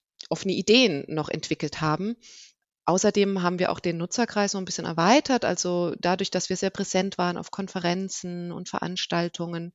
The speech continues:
ähm, sind auch andere Organisationen an uns herangetreten,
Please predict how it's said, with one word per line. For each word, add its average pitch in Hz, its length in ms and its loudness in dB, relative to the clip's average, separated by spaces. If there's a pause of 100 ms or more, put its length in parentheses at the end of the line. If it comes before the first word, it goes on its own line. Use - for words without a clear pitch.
(380)
ähm, 175 300 -2
sind 185 480 -4
auch 180 260 -6
andere 240 300 2
Organisationen 190 800 0
an 175 120 -4
uns 175 200 -6
herangetreten, 170 1120 -6